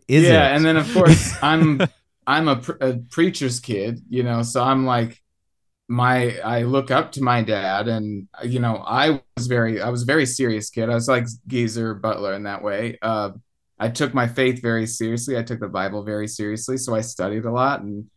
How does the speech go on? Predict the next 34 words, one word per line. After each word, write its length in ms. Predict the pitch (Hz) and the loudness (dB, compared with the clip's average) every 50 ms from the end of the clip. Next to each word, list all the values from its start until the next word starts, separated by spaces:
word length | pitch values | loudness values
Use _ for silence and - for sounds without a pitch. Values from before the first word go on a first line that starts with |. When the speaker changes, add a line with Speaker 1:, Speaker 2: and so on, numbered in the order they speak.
| _ _ _ _ _ _ - | _ _ _ _ _ _ -12
Speaker 2:
so 300 | - - 127 120 117 110 | -4 0 2 4 4 4
I 260 | 104 90 104 113 113 | 2 0 0 -2 -2
wasn't 500 | 110 110 123 135 135 120 120 117 113 - - _ _ _ _ _ _ _ _ _ _ - | -2 0 2 2 2 2 0 -2 -4 -6 -8 _ _ _ _ _ _ _ _ _ _ 0
ignorant 400 | 143 156 160 151 147 135 127 120 | 0 2 2 2 2 2 2 2
about 320 | 113 110 110 107 117 127 | 0 0 0 0 2 2
it. 160 | 131 131 - - | 2 2 0 0
And 120 | 117 117 | -4 -6
so 280 | 117 - 127 120 113 110 | -4 -2 0 0 0 0
I 120 | 110 113 | 0 0
would 280 | 117 110 117 104 104 - | -2 -2 -4 -6 -8 -8
kind 180 | - 143 135 127 | -6 -4 -4 -4
of, 160 | 120 117 - - _ _ _ _ _ _ - | -4 -6 -8 -14 _ _ _ _ _ _ -4
you 120 | 139 139 | -2 0
know, 280 | 135 127 117 110 - 127 120 | 0 0 0 -2 -4 -8 -6
take 220 | - 165 165 156 | -2 -2 -2 0
the, 260 | 156 147 - 139 135 139 | -2 -4 -4 -2 -2 0
up 140 | 143 135 | 0 0
those 200 | - 143 131 131 | 0 0 0 2
opportunities, 640 | 135 127 127 127 120 - 175 180 170 151 135 123 120 | 2 0 0 0 -4 -6 -6 -4 -2 -2 -2 -2 -2
whatever. 380 | 127 123 131 131 135 131 - _ _ _ _ _ | 0 0 0 0 0 -4 -6 _ _ _ _ _
But 180 | - 185 170 - _ _ _ _ _ _ | -2 -2 -2 -4 _ _ _ _ _ _
the 460 | 175 190 - 208 170 156 180 180 160 | -20 -20 -18 -12 -4 0 0 0 0
funny 320 | 120 - - 185 208 220 196 | 0 0 0 2 2 2 0
thing 180 | 190 202 196 190 | 0 0 0 2
was, 460 | 190 185 175 156 151 - - - _ _ _ _ _ _ _ _ _ _ _ _ - | 2 2 2 0 -2 -6 -8 -10 _ _ _ _ _ _ _ _ _ _ _ _ -4
I 160 | - 131 156 160 | -2 0 2 2
was 180 | 160 151 - | 2 0 0
told 320 | - - 180 202 214 185 160 | -2 0 0 2 2 2 2
this 380 | 175 170 165 - - - - - | 2 2 2 0 -4 -8 -6 -2
my 160 | 135 135 139 | 0 0 2
whole 260 | 143 180 190 196 185 | 4 4 4 4 4
life, 380 | 170 151 131 117 110 120 120 120 _ _ _ _ _ _ _ _ _ _ _ _ _ _ | 4 4 2 2 2 0 -4 -8 _ _ _ _ _ _ _ _ _ _ _ _ _ _
you 120 | - 139 139 | -2 0 2
know, 420 | 139 131 123 120 120 120 120 - | 2 4 2 2 0 -2 -4 -8